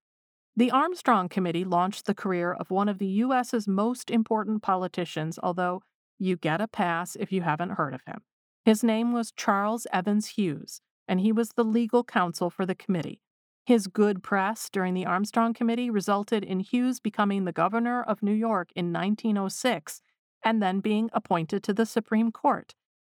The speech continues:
and then resigning from the court in nineteen sixteen to run for president against Woodrow Wilson, he lost, and then becoming Warren Harding's Secretary of State, and then, finally, going back to the Supreme Court,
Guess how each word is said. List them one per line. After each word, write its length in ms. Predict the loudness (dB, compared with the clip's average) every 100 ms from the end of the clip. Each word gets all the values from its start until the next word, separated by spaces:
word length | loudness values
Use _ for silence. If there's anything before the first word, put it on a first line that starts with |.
| _ _ 0
and 180 | 2
then 160 | 2 2
resigning 540 | 0 2 2 2 0
from 180 | 0 -2
the 80 | -4
court 320 | -4 -4 -4 -2
in 100 | -2
nineteen 380 | 0 -2 -2 -2
sixteen 500 | -2 -4 -4 -2 -2
to 100 | -2
run 240 | 0 -2
for 100 | -2
president 580 | -4 0 0 2 -2 -2 -4
against 420 | -4 -4 -4 -4
Woodrow 320 | -4 -2 -2
Wilson, 560 | 0 0 0 -2 -2 -4 _ -6
he 100 | -6
lost, 580 | -4 -2 -2 -2 -6 -18 _ _ _ _ _ _
and 180 | 0 2
then 140 | 0
becoming 520 | -2 0 0 2 0
Warren 260 | 2 2 2
Harding's 460 | 2 2 2 -2
Secretary 520 | -2 -2 -2 0 0 -2
of 80 |
State, 400 | -4 -2 -2 -2 -2
and 160 | -2
then, 280 | 0 0 -2
finally, 600 | -2 -2 0 0 -2 -4 -8 _ _
going 320 | 2 2 2
back 260 | 0 -2 -2
to 100 | 0
the 140 | 0
Supreme 480 | 0 -4 0 2 2
Court, 340 | 0 -2 -2